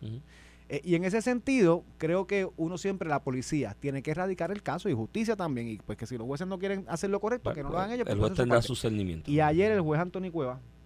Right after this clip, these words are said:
Speaker 2: a quien respeto mucho.
Speaker 1: Pasa que al juez Anthony Cuevas no le tiembla el pulso, él hace lo que entiende correcto.
Speaker 2: Y mira, te digo una persona que me, que
Speaker 1: Y procede en derecho, porque
Speaker 2: eh,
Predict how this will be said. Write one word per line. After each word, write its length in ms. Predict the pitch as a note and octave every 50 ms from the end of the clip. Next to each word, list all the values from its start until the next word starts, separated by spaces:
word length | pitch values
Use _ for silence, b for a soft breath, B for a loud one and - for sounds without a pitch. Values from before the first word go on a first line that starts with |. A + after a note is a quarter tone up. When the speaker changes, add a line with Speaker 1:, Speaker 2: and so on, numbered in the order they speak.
| - G2+ G#2
Speaker 2:
a 100 | G2+ G2+
quien 180 | F#2+ G#2+ G#2+
respeto 560 | G2+ G#2+ - - G#2+ G#2 B2+ C3 C#3 C#3+ C#3+ C#3
mucho. 200 | D3+ D#3 C3+ -
Speaker 1:
Pasa 120 | A2+ G#2+ G2
que 40 | G2+
al 60 | G#2
juez 140 | A2 A2 A2
Anthony 260 | A2 A#2+ A2+ A2 G2+
Cuevas 200 | G#2+ A2 A#2+ A2+
no 100 | G#2 F#2+
le 80 | F2+
tiembla 240 | E2 F#2+ G2 G2 G#2+
el 80 | G2+ -
pulso, 320 | - G2 F#2 G#2+ - -
él 60 | -
hace 180 | F#2 F#2 - G2+
lo 100 | F#2+ F#2+
que 60 | A2+
entiende 300 | G#2 G2 F#2+ A2 A2+ A#2
correcto. 440 | - B2 A2+ A2 A2 - - - D3 - - -
Speaker 2:
Y 40 | C#3
mira, 160 | D#3 F#3 F#3
te 100 | D#3 D#3
digo 100 | D3+ E3
una 120 | F3+ F#3+
persona 300 | G3 F3 G#3 A3 A3 - - - - - - - -
que 140 | D3 C#3+
me, 300 | C#3 C#3+ C#3+ C#3+ C#3 - -
que 80 | - C3
Speaker 1:
Y 60 | B2
procede 340 | G2+ A#2 A2 - A2+ C3 F#3
en 60 | A3
derecho, 260 | G3 D#3+ F#3+ F3+ G#3
porque 160 | C#3+ A2+ A2
Speaker 2:
eh, 160 | A2+ - -